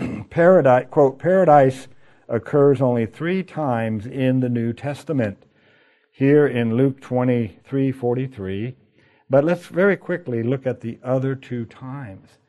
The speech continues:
Uh, the, the other time is in Second Corinthians twelve four. And this is kind of significant because this is Paul's testimony.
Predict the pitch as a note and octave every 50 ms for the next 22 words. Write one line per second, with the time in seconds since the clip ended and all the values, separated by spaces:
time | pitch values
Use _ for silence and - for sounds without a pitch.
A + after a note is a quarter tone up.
0 | _ _ _ _ _ _ _ _ _ _ _ _ _ _ _ _ - A#2+ A2 A2+
1 | A2+ A2 A2 A2 A2 A2 _ _ _ - A#2+ A2+ A2+ A#2 - _ _ _ - B2+
2 | B2 A#2 C3+ F3+ F#3 G3+ - - G3 F3 E3 D3 C3 A2+ A#2+ A2 G2 - - -
3 | - E3 F3 G3 - - G3+ - _ _ - - D3+ C#3 A#2+ B2+ C3 C3+ C3+ C3+
4 | A#2 G#2 F#2+ F2 E2 - F#2 F#2+ A#2 C3 B2 - - _ _ _ _ _ _ _
5 | _ _ _ _ _ _ _ _ _ _ _ - B2 B2+ C3+ C#3 C#3+ C#3+ C#3 C#3
6 | B2 _ _ _ _ - F#3 A3 A#3+ A3 C#3+ G2 F#2+ F#2+ _ _ _ _ _ _
7 | _ _ _ _ _ _ _ _ C3+ C#3 F3+ A#3 B3 B3 - D4 A#3 - - -
8 | F3 D#3 C#3+ C3 B2 B2+ - - G#2+ G#2 G#2+ G#2+ G#2+ G#2 - G#2+ G2 _ - F#2+
9 | F#2+ - _ _ _ _ _ _ _ _ _ _ _ _ _ - B2+ C3 C3 -
10 | D#3+ D3 C3 F#3+ A3 G#3+ - B3 G#3+ F3+ _ _ - D#3+ D3+ D#3 D#3 D3+ C3+ -
11 | _ - E3 D3+ - _ - C#3 A#2+ A2+ G#2 G2+ G2+ G2+ G2 G2+ G#2 G#2 -